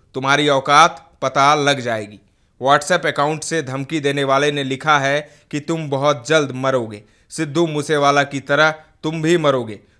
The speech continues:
तुम्हें इतनी गोली मारेंगे खोपड़ी और हड्डी तक नहीं मिलेगी, निकलो तुम घर से बाहर, देखते हैं तुम कितने बड़े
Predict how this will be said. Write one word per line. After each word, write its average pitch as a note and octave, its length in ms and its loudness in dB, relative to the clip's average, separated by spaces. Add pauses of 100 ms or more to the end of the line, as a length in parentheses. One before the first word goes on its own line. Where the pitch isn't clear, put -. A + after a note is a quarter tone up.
तुम्हें D3 260 -2
इतनी D#3+ 280 -4
गोली C#3+ 320 0
मारेंगे D#3+ 600 2 (200)
खोपड़ी F#3 440 -4
और D3+ 380 2
हड्डी D3 280 -4
तक F#3+ 260 -4
नहीं C3+ 200 -4
मिलेगी, A#2 400 -8 (300)
निकलो D#3 400 -4
तुम D3 240 -6
घर C3 180 -4
से C3+ 200 -4
बाहर, C3 340 0 (320)
देखते D#3+ 420 -2
हैं C#3+ 380 -4 (100)
तुम D3 160 -6
कितने D#3+ 460 -4
बड़े B2+ 500 -4